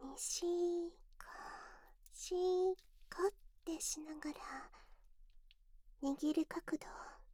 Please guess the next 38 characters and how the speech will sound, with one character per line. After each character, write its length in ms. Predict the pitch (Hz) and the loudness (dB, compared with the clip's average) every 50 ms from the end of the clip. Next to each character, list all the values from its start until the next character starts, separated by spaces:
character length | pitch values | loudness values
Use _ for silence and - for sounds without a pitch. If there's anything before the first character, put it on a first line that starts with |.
| _ - | _ -16
少 320 | - - - - - 330 | -10 -10 -8 -6 -6 -4
し 160 | - - - - | -2 -2 -4 -4
ず 140 | - - - - | -6 -12 -8 -8
つ 100 | - - | -10 -8
変 260 | - - - - - | -6 -8 -8 -8 -8
え 20 | - | -10
て 180 | - - 302 | -6 -2 -2
い 80 | 302 - - - | -2 -2 -4 -12
く。 120 | - - - - - - - - - - - - - - - - - - - - _ - - - - - - - - - - - - - - - - - - - - - - - - - - - - - - - _ - - - - - - - - - - - - - - - - - - - - - - - - - - - - - - - - - - - - - - - - - - | -16 -16 -14 -16 -16 -16 -18 -18 -20 -20 -20 -20 -20 -20 -20 -20 -20 -20 -20 -20 _ -20 -20 -20 -20 -20 -20 -20 -20 -20 -20 -20 -20 -20 -20 -20 -20 -20 -20 -20 -20 -18 -18 -18 -18 -16 -16 -16 -16 -16 -20 -20 _ -20 -18 -16 -14 -12 -12 -12 -12 -14 -16 -16 -18 -18 -18 -18 -18 -18 -18 -14 -14 -16 -16 -16 -20 -20 -20 -20 -18 -20 -20 -20 -20 -20 -20 -20 -16 -16 -14 -14 -14 -2 4
手 140 | 311 302 294 | 6 6 8
の 140 | 302 302 | 8 6
ひ 160 | 311 - - - | 4 2 0 -6
ら 80 | - | -6
や 60 | - - - - - - - - | -6 -6 -8 -8 -8 -6 0 4
指 300 | 269 269 269 269 294 311 | 4 4 6 6 6 6
が 100 | 311 302 269 254 233 226 - | 6 6 4 0 -4 -4 -2
当 60 | - | -2
た 80 | 254 262 | -2 0
る 100 | 269 269 | -2 0
と 140 | - 311 - | -2 -2 0
こ 160 | - 285 277 | 2 2 4
ろ 100 | 285 294 | 4 2
が 20 | - | 2
変 100 | 285 277 | 0 -4
わ 20 | |
っ 320 | - - - - - - | -2 -4 -4 -4 -4 -6
て、 20 | - - - - - - - - - - - - - - - - - - - - - - - - - - - - - - _ - - - - | -8 -10 -18 -16 -14 -12 -10 -10 -12 -12 -14 -18 -20 -20 -20 -20 -20 -20 -20 -20 -20 -20 -18 -18 -18 -18 -18 -20 -20 -20 _ -20 -14 -8 -8
刺 100 | - - - | -8 -2 -2
激 260 | 302 311 - 349 339 | -2 0 2 4 6
に 200 | 349 359 349 349 | 8 8 8 8
変 220 | - 370 381 403 | 8 8 8 8
化 160 | - 381 349 | 8 8 6
が 120 | 302 269 254 | 6 6 0
出 140 | - 262 262 | -2 -2 -4
ま 140 | 269 285 | -2 -4
せ 140 | 294 - 311 302 | -4 -2 -2 -2
ん 40 | 302 - | -4 -4
か？ 140 | - - | -8 -8